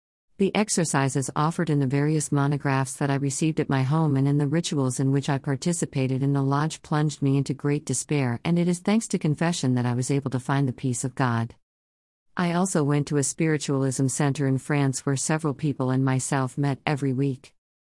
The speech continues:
The spirits who visited us gave us various messages through the mediums present, and it was only after several years of prayer that I understood that it was coming from the demons.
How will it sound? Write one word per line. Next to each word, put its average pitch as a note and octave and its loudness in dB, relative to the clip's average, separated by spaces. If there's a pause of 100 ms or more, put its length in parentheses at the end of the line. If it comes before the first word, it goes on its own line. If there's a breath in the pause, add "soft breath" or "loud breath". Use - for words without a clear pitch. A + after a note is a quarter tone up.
(240)
The F#3+ 2
spirits G#3+ 0
who D3 2
visited C#3+ 0
us C#3 0
gave C#3+ -2
us C3+ -2
various D3+ 0
messages C#3 0
through E3+ 0
the D#3 2
mediums D#3 2
present, C#3 0
and F3 2
it F3 -2
was F3 -2
only F#3+ 2
after D#3 -2
several F3 0
years C#3+ 0
of B2+ -4
prayer C#3+ 0
that B2 -2
I B2+ 0
understood C3+ 0
that B2+ -2
it A#2+ -2
was C3+ -2
coming D3 2
from C3 0
the B2+ 2
demons. A#2+ 0